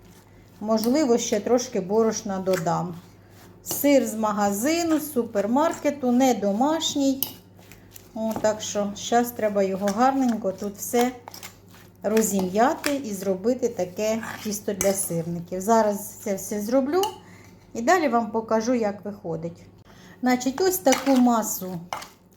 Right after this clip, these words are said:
сирну я вимісила. От, така, щоб була, бачите, густенька. Я сюди ще добавила одну ложку борошна. От. І зараз переходжу до плити, розігріваю сковорідку.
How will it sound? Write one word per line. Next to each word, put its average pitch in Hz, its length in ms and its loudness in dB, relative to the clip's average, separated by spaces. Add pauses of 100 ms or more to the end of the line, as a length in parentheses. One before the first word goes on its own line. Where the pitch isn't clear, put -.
(300)
сирну 208 600 2
я 190 220 0
вимісила. 330 760 0 (640)
От, 294 280 -2 (340)
така, 240 280 0
щоб 208 220 -2
була, 208 360 2
бачите, 202 640 0
густенька. 208 880 0 (680)
Я 285 200 6
сюди 277 300 2
ще 277 240 2
добавила 254 600 4
одну 285 720 0
ложку 262 640 0
борошна. 180 680 0 (1000)
От. 170 240 0 (180)
І 320 80 -2
зараз 392 420 4
переходжу 294 540 4
до 240 160 2
плити, 277 480 0 (920)
розігріваю 285 720 4
сковорідку. 254 800 0